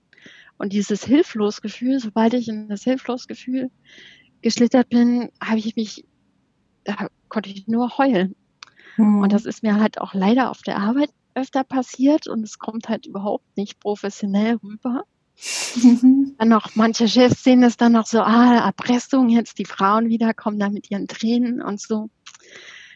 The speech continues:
Speaker 1: Und es hat mich dann noch schwächer fühlen lassen. Also ich habe mich so richtig schwach und hilflos gefühlt, ganz oft.
Speaker 2: Hm.
Speaker 1: Ja, ähm, ja, hatte halt Probleme auch in Freundschaften. Und ha-,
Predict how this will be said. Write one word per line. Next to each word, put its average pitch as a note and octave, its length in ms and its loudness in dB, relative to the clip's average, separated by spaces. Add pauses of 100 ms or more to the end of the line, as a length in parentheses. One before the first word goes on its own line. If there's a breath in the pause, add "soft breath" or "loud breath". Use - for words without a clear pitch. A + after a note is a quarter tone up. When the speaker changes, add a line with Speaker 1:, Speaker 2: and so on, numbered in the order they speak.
(260 soft breath)
Speaker 1:
Und G3+ 160 0
es F#3+ 100 -8
hat G#3 120 0
mich G#3 100 -4
dann F#3+ 160 -2
noch A#3+ 200 2
schwächer A3 500 2
fühlen A3 400 -2
lassen. A3+ 520 0
Also G3+ 240 -6
ich G#3 120 -8
habe G#3+ 140 -2
mich A3 180 -8
so A3 80 -4
richtig - 720 -6 (160)
schwach - 480 -6
und G3+ 140 -8
hilflos G#3+ 520 -4
gefühlt, - 420 -12
ganz A3+ 240 -6
oft. - 320 -4 (600)
Speaker 2:
Hm. G3+ 540 2 (500)
Speaker 1:
Ja, G#3 420 2 (420)
ähm, G#3 500 -2 (720)
ja, F#3+ 420 -2
hatte G3+ 320 0
halt G3+ 220 0
Probleme A3+ 440 4
auch F3+ 120 -2
in F#3+ 100 -6
Freundschaften. A3+ 1160 0 (960 soft breath)
Und G3 200 -6
ha-, - 80 -10